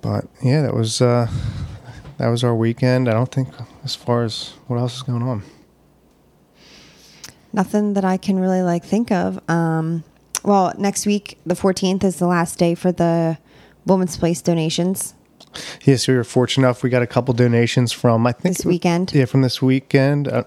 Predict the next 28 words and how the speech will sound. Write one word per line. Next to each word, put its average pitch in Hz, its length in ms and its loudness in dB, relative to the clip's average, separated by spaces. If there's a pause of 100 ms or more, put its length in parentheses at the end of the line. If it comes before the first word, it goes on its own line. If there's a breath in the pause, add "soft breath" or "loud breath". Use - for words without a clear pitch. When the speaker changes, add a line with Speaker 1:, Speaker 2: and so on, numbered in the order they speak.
(140)
Speaker 1:
well, 120 160 4
I 113 40 2
don't 127 180 0
think 127 140 0
it 120 60 0
was, 117 340 -2
I 127 40 -4
think 127 260 -2
it - 60 -8
was 120 200 2
either 120 180 2
from 113 180 0
the, 107 320 -2 (160)
probably 175 220 4
from 151 160 2
the 123 80 4
newsletter, 107 520 2
'cause 113 160 -2
we 110 100 2
have 110 200 2
that 101 300 2
Speaker 2:
Mm-hmm. - 360 -10
Speaker 1:
in 120 80 2
there 110 140 4
as 165 140 2
Speaker 2:
Yeah. 156 40 -2
Speaker 1:
well. 101 260 2
So 110 360 0